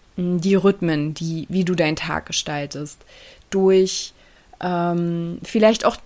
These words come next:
den Ort, den ihr als Familie neu wählt. Ne? Wie, darüber denke ich auch viel nach in letzter Zeit. Wir sind so Gewohnheitstiere im Sinne von, wir sitzen,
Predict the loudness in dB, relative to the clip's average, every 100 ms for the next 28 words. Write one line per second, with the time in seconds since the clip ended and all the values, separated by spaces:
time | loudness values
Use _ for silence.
0 | -2 2 2 4 4 4 2 -8 -2 2
1 | 2 2 0 0 -2 -2 2 4 4 4
2 | 2 -2 -2 2 4 6 6 4 0 0
3 | 0 -6 -12 _ _ _ -2 0 0 0
4 | 4 2 2 2 2 2 0 -2 -2 -4
5 | 0 4 6 6 4 0 -4 -6 -6 -10
6 | -8 -10 -8 -4 0 2 2 2 0 -2
7 | -10 -20 -20 -20 _ _ -2 -2 -2 0
8 | 4 6 6 2 0 0 -2 -6 -6 -6
9 | -2 0 0 0 0 0 0 2 2 2
10 | 0 -2 -4 0 0 -2 -6 -20 -20 -20
11 | -20 -12 0 2 4 2 2 0 0 0
12 | 0 -2